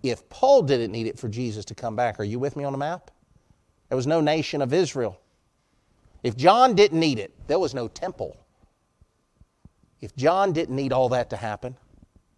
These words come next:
for Jesus to come, why now do I? They're two different entities. It's not tethered to a problem or a politician or a parcel or a pact.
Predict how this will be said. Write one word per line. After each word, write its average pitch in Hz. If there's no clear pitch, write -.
for 117
Jesus 113
to 117
come, 110
why 117
now 131
do 101
I? 101
They're 98
two -
different 127
entities. -
It's -
not 143
tethered 170
to 143
a 98
problem 151
or 117
a 117
politician 147
or 107
a 87
parcel 160
or 139
a 127
pact. -